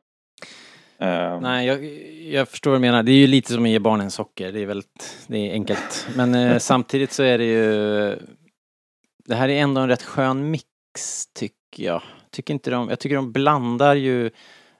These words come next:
Speaker 2: dessutom, eh, från alla Star Wars-eror, vilket jag tycker är ganska nice. Så det,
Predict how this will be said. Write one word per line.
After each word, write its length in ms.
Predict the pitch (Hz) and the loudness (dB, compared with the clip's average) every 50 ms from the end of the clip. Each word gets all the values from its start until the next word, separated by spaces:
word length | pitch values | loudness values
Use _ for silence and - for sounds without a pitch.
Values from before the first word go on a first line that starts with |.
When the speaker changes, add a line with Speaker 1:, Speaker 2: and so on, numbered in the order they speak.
| _ _ _ | _ _ _
Speaker 2:
dessutom, 720 | - 110 104 - 110 110 - - 110 107 107 104 104 98 92 _ _ _ _ _ _ _ _ _ _ _ _ _ | -4 -4 -4 -4 -6 -6 -2 0 0 2 2 0 -2 -4 -8 _ _ _ _ _ _ _ _ _ _ _ _ _
eh, 500 | - - 104 104 101 98 98 95 92 92 90 - _ _ _ _ _ _ | -12 -8 -6 -4 -2 -2 -2 -2 -4 -4 -6 -10 _ _ _ _ _ _
från 240 | - - 117 110 - | -10 -6 -6 -6 -4
alla 400 | - 120 117 110 104 101 101 101 | 0 0 2 2 2 2 0 -2
Star 300 | - - - 117 110 104 98 | -2 0 0 2 2 2 2
Wars-eror, 680 | 98 98 - - - 123 135 151 147 123 101 98 98 | 0 -2 -6 -8 -8 -6 -4 -2 0 0 0 -2 -4
vilket 220 | 92 98 - - 92 | -6 -8 -8 -8 -8
jag 100 | 90 87 | -8 -10
tycker 180 | - 98 98 101 | -10 -10 -10 -10
är 80 | 101 | -8
ganska 280 | 98 95 92 - - 95 | -8 -10 -12 -12 -12 -10
nice. 840 | 95 95 98 95 92 95 98 95 95 - - - - - - - _ _ _ _ _ _ _ _ _ _ _ _ _ _ _ _ _ _ - | -10 -8 -8 -8 -8 -8 -8 -10 -12 -14 -16 -18 -18 -20 -20 -20 _ _ _ _ _ _ _ _ _ _ _ _ _ _ _ _ _ _ -20
Så 160 | - - - | -20 -18 -12
det, 140 | 104 127 | -10 -10